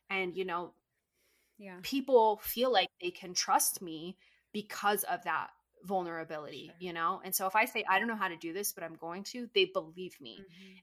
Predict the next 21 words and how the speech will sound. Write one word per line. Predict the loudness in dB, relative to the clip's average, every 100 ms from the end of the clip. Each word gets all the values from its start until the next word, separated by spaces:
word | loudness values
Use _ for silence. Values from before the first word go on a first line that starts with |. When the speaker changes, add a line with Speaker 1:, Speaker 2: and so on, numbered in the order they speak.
| 2
Speaker 1:
And | 4 4 2 -4 8
I | 10 10
s-, | 8 2 -12
have | -4
stayed | 0 2
away | 2 0
from | -2 -4 0
men | 0 0
up | -2 -8
until | -10 -4
I, | -2 -2 -2 -4
<laughs> | -4 4
um, | 6 6 2 -4
rekindled | -2 -2 -2 -6 -6
with | -6 -10
my | -10
childhood | -6 -4 -4 -4 -8 -8
romance | -6 -2 4 4 4 4 2
<laughs> |
and | 2 -2
got | -4